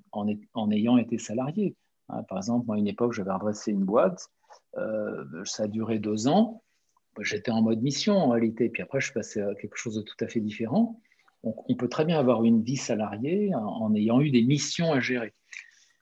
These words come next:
Euh, donc, la, la, l'avantage, le manager de transition aide, aide à gagner un temps fou pour passer de A en B. C'est extrêmement rentable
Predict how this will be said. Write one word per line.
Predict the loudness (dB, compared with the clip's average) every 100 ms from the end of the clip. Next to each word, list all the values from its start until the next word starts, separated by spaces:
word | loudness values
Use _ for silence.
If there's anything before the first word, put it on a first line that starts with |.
| _
Euh, | -10 -8 -8 -6 -2 0 -2 -4 -14 -20 _ _ _ -12
donc, | -6 -4 0
la, | 0
la, | 2 0
l'avantage, | 2 2 2 2 4 4 4 0 -8
le | -6 0
manager | 2 2 0 0
de | -2
transition | -2 -2 -2 -2 -6 -2 -2 -2 -6 -8
aide, | -4 -4 -4 -6
aide | -4 -2 -2 -4
à | -6
gagner | -2 2 2
un | 0
temps | -8 -10
fou | -8 -6 -4
pour | -4 -6
passer | -8 -8
de | -6 -6
A | -8 -12 -8
en | -8
B. | -4 -2 -2 -4 _ _ _ _ -18 -10
C'est | -8 -6
extrêmement | -4 0 2 4
rentable | 4 2 2 -2 -2 -6